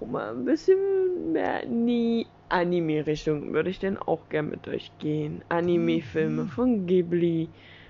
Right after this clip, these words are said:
Speaker 1: von anderen Filmen, wie jetzt zum Beispiel die Filme von Naruto, von Dragon Ball, Dragon Ball an sich, denn die alte Generation, das würde heißen One Piece, Naruto,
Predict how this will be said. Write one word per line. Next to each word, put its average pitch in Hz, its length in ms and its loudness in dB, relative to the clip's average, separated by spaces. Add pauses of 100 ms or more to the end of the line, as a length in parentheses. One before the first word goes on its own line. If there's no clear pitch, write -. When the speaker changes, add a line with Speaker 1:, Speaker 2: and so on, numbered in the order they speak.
(440)
Speaker 1:
von 185 840 2 (680)
anderen 165 460 2
Filmen, 165 640 0 (800)
wie 170 100 4
jetzt 160 200 2
zum 151 120 -8
Beispiel 135 420 -4
die 131 400 -4 (120)
Filme 151 280 -2
von 156 180 0
Naruto, 156 680 0
von 185 340 2
Dragon 175 560 4
Ball, 147 420 0 (320)
Dragon 190 320 4
Ball 170 320 2
an 165 240 2
sich, 156 480 0 (380)
denn 214 140 6
die 233 180 -2
alte 165 320 0
Generation, 151 640 0
das 190 180 -2
würde 190 260 4
heißen 175 420 0
One 220 220 4
Piece, 170 460 0
Naruto, 196 720 4